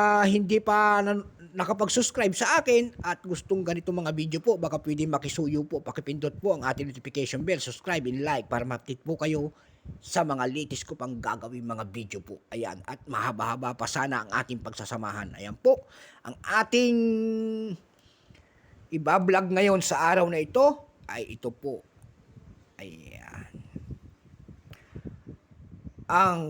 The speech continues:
nineteen ninety-three one peso, small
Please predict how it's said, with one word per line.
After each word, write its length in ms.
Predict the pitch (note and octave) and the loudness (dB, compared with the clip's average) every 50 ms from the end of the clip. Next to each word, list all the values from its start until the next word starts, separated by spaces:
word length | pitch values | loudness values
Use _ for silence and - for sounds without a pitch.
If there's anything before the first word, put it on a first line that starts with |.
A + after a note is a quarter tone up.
| C#3 A#2+ A2 G2 - E2 E2+ - _ - - - - - | -6 -6 -8 -8 -10 -12 -12 -16 _ -20 -20 -18 -10 -4
nineteen 480 | D3 F#3 A3 B3 A#3+ - A3+ A3 G#3 G3 | 0 2 2 2 2 0 -2 -2 0 2
ninety-three 540 | G3+ G#3 F#3 F3 G3 - F#3+ F#3 F#3 F3 E3+ | 2 2 2 0 -2 -2 0 2 2 4 4
one 320 | F3+ F#3+ F#3 F3+ E3+ - - - | 6 6 4 4 2 -2 0 0
peso, 500 | F3+ D3+ - - F3+ C#3 A2 G2 - - - _ _ - - - | 0 0 0 0 0 -2 -2 -4 -8 -14 -20 _ _ -14 -8 -6
small 400 | - - - E3+ F#3 F#3 F3 | -6 -4 -2 0 2 2 2